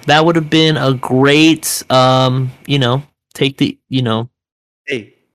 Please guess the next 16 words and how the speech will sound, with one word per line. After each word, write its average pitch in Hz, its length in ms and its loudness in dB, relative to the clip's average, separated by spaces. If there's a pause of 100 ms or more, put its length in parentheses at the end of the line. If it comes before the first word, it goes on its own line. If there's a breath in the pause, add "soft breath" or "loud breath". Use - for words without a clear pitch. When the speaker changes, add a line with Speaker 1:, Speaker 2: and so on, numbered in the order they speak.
(380)
Speaker 2:
Will 127 160 -8
Os-, 139 380 -10 (160)
ah, 110 260 -10
Will 98 120 -16
Ospreay. 92 340 -18 (560 soft breath)
Orange 170 360 -6
Cassidy 131 640 -6 (1000)
is 117 220 -10
a, 104 420 -12 (800)
is 113 160 -12
a 110 40 -10
joke 120 440 -6
outside 107 400 -10
of 101 80 -12
the 98 100 -16
ring. 90 320 -20